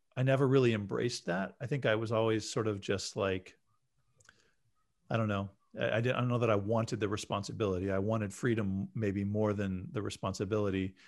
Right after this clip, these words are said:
And it's taken me, you know, thir-, it took me thirty years to get to a point where I was kinda like, "All right, maybe this is something that I should actually think about learning about, you know, leader, le-,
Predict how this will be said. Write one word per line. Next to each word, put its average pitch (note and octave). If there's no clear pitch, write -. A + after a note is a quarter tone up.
And A#2
it's G#2+
taken B2+
me, G#2+
you G#2+
know, G2
thir-, C3
it B2
took C3+
me G#2+
thirty A#2+
years B2
to -
get B2
to C3
a A#2
point G#2+
where G2+
I F#2+
was F#2+
kinda G2
like, F#2+
"All C3+
right, F2+
maybe B2
this G#2+
is G#2+
something G2+
that F#2
I F2+
should -
actually G2+
think A2
about F#2
learning G#2
about, F2
you G#2
know, F#2+
leader, A2+
le-, G#2+